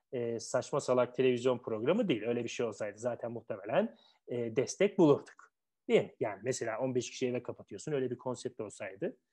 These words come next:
muhtemelen destek bulurduk. <laughs> Ama bu öyle bir konsept değil. Umarım yakında destek buluruz. Evet, e, hemen kısaca kendimi anlatayım. E, başlangıçta bu, bu ana bırakmıştım.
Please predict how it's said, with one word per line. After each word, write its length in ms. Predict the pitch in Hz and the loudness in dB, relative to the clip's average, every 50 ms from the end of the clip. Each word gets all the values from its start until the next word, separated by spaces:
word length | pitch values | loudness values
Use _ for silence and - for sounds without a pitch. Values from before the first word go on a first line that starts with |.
| _ _ _ _ _ _ - | _ _ _ _ _ _ -8
muhtemelen 540 | 131 123 - - 120 104 104 117 143 147 131 | -8 -6 -2 -2 -2 -2 -2 -4 -4 -4 -4
destek 400 | 120 104 - - 156 151 - - | -8 -10 -6 -6 -8 -6 -6 -8
bulurduk. 340 | 120 110 101 101 117 - | -8 -8 -8 -10 -4 -4
<laughs> 120 | 156 143 - | -4 -2 -2
Ama 120 | 151 139 131 | -4 0 2
bu 120 | 139 135 | 2 2
öyle 200 | 139 139 139 120 | 2 2 0 -2
bir 100 | 123 - - 156 147 - - - - - 202 - - | -6 -4 -6 -6 -6 -6 -18 -18 -14 -16 -16 -10 2
konsept 520 | - 135 123 110 - - 196 262 - - - | 4 4 4 4 6 4 4 4 4 0 -2
değil. 240 | 127 107 87 - _ _ _ _ _ _ - | -2 -2 -2 -8 _ _ _ _ _ _ 0
Umarım 260 | 254 269 247 190 156 | 6 8 8 10 10
yakında 320 | 147 139 - 151 175 170 | 8 6 6 2 0 2
destek 360 | 151 127 110 - - 120 - - | 2 0 2 2 -4 -4 -4 -4
buluruz. 380 | 127 117 110 131 - - _ _ _ _ _ _ _ _ _ _ _ _ - _ _ _ _ _ _ _ - - | -4 -4 -4 -4 -8 -10 _ _ _ _ _ _ _ _ _ _ _ _ -20 _ _ _ _ _ _ _ -4 4
Evet, 240 | 220 233 233 214 220 | 6 8 8 8 10
e, 400 | 202 196 196 196 196 196 196 196 185 | 12 12 12 12 12 12 12 12 12
hemen 220 | 196 233 269 247 | 10 8 6 6
kısaca 260 | - - - 233 226 214 | 6 2 2 4 4 6
kendimi 380 | - 214 208 202 202 202 208 | 8 8 8 8 8 8 8
anlatayım. 600 | 202 202 196 190 175 185 - 170 170 190 208 202 | 8 8 8 6 4 6 6 6 6 6 4 4
E, 320 | 175 160 156 156 156 147 147 | 2 4 4 4 4 8 8
başlangıçta 640 | 156 156 - - 175 175 160 - - 180 165 151 147 | 8 8 8 6 4 4 4 2 0 0 0 2 0
bu, 200 | 170 180 175 175 170 | 0 0 0 -2 0
bu 180 | 156 165 175 | 6 8 10
ana 220 | 170 170 175 185 165 | 10 10 10 8 8
bırakmıştım. 720 | 156 147 135 - - 139 127 - - - 185 190 190 190 | 10 8 8 6 4 -4 -4 -4 0 0 2 0 0 -4